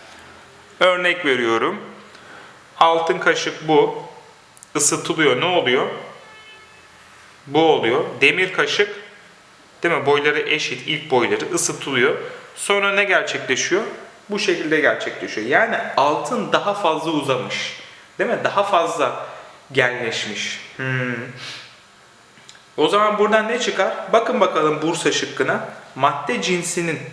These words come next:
genleşme üzerine etkisi nedir? Çıktı mı?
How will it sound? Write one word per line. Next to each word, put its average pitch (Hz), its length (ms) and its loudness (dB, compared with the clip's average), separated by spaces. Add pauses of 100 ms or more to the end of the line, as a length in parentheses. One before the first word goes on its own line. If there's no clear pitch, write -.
(220)
genleşme 156 640 2
üzerine 175 280 0
etkisi 170 680 -2 (920)
nedir? 135 320 2 (1080)
Çıktı 233 340 -2
mı? 165 100 0